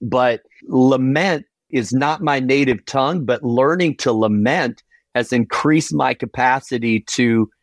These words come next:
really celebrate the good things in life. So I've just come to terms with the fact that,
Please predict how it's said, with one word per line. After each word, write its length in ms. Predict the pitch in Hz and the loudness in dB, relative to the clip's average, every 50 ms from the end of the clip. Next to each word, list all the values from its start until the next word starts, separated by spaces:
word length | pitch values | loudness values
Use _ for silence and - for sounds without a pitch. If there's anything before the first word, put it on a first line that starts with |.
| _ _ _ _ - | _ _ _ _ -2
really 260 | 131 156 190 202 175 | 0 0 2 2 2
celebrate 920 | 143 - - - - 143 139 160 196 165 117 117 117 117 113 110 113 113 - | 0 -2 -8 -6 -4 -2 0 0 0 -2 -2 0 0 2 2 2 0 0 -2
the 80 | 123 117 | -4 -4
good 320 | 107 90 143 147 - - | -2 0 0 0 0 0
things 320 | - 123 113 110 101 - 113 | -2 -2 -2 -2 -4 -2 -2
in 80 | 104 104 | 0 0
life. 320 | 101 101 104 101 95 101 | 0 2 0 0 -2 -4
So 380 | - - - 143 131 123 113 _ _ - - - - _ - | -8 -4 0 0 0 0 -2 _ _ -20 -20 -20 -20 _ -2
I've 180 | 165 165 156 | -2 -2 -2
just 280 | 127 190 233 220 - - | -2 -2 -2 -2 -2 -4
come 220 | - 240 285 240 | -6 -6 -4 -2
to 80 | 170 160 | -2 -2
terms 400 | - - 175 180 190 202 180 147 | -2 -2 -2 0 0 0 0 0
with 120 | 160 147 - | -2 -2 -2
the 80 | 131 - | -8 -10
fact 360 | - - 135 139 139 139 _ - | -2 0 0 2 2 0 _ -4
that, 200 | 135 123 123 | -4 -4 -4